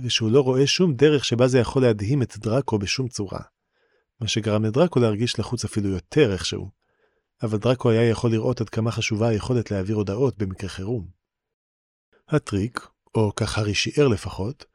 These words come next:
היה לרצות להפיץ את החדשות המשמחות. לרצות שהמקבל ידע את האמת שבמחשבה השמחה שבה השתמשת כדי להטיל את לחש הפטרונוס.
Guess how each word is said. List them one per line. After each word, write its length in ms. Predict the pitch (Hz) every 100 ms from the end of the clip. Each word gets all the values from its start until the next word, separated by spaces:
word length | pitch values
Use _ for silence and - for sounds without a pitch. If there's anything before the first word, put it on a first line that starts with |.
| _ _ _ _ -
היה 200 | 113 147
לרצות 420 | 156 117 170 165
להפיץ 460 | 143 101 - 180 160
את 100 | 131
החדשות 500 | - 107 - 143 131
המשמחות. 720 | 107 - 101 - - - - _ _ _ _ _ -
לרצות 340 | 110 - 165
שהמקבל 680 | 156 135 113 - 104 98 110
ידע 240 | 104 120
את 120 | 127
האמת 340 | 127 131 175 180
שבמחשבה 580 | 117 110 107 - 110 127
השמחה 380 | - 117 -
שבה 200 | 135 120
השתמשת 600 | 117 - 127 190 - 123
כדי 200 | - 110
להטיל 360 | 107 104 - 131
את 120 | 101
לחש 220 | 107 101
הפטרונוס. 720 | 104 110 - 123 - - -